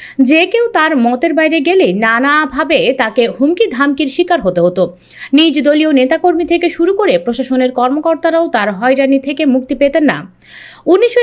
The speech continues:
একাশি সালে সরকারি তোলারাম কলেজের ভিপি নির্বাচিত হওয়া থেকেই ছাত্র রাজনীতিতে নাম আসে শামীম ওসমানের। এরপর উনিশশো ছিয়ানব্বই সালে প্রথমবারের মতো জাতীয় সংসদ নির্বাচনে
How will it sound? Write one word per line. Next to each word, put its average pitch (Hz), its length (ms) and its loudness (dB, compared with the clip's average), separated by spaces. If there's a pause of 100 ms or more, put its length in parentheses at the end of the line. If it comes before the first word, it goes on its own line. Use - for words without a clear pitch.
একাশি 349 260 -2
সালে 370 320 0
সরকারি 254 480 0
তোলারাম 349 480 0
কলেজের 330 480 2
ভিপি 320 420 2
নির্বাচিত 240 520 0
হওয়া 269 320 0
থেকেই 330 380 -2
ছাত্র 320 360 -6 (100)
রাজনীতিতে 247 640 0 (480)
নাম 302 300 2
আসে 381 240 -6
শামীম 285 380 0
ওসমানের। 170 440 -2 (260)
এরপর 233 360 0
উনিশশো 254 280 0
ছিয়ানব্বই 262 580 0
সালে 339 240 2 (400)
প্রথমবারের 427 540 0
মতো 427 240 -4
জাতীয় 262 380 2
সংসদ 277 320 -4
নির্বাচনে 330 520 0